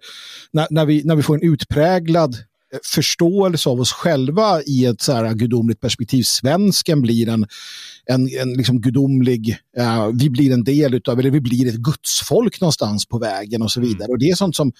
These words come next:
Speaker 1: bara kan komma i, eh, i reformationens spår naturligtvis. Så att för, för den nationella själv-, självkänslan och för insikten om sin roll, ehm,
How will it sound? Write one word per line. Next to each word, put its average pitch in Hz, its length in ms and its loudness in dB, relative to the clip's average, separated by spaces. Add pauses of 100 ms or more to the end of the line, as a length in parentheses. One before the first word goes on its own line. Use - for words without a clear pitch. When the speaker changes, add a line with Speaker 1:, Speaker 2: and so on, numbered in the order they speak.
(440)
Speaker 1:
bara 127 300 2
kan 131 160 0
komma 151 440 0
i, 110 300 0 (280)
eh, 123 80 -4 (140)
i 139 40 2
reformationens 117 600 0
spår 202 360 0
naturligtvis. 98 560 -4
Så - 80 2
att - 80 -2 (420)
för, 170 240 2
för 165 160 0
den 156 160 0
nationella 147 460 0
själv-, 165 380 0
självkänslan 185 840 0
och 151 60 0
för - 140 -2
insikten 147 640 0
om 113 220 2 (360)
sin 120 240 2
roll, 214 540 2 (560)
ehm, 120 680 -2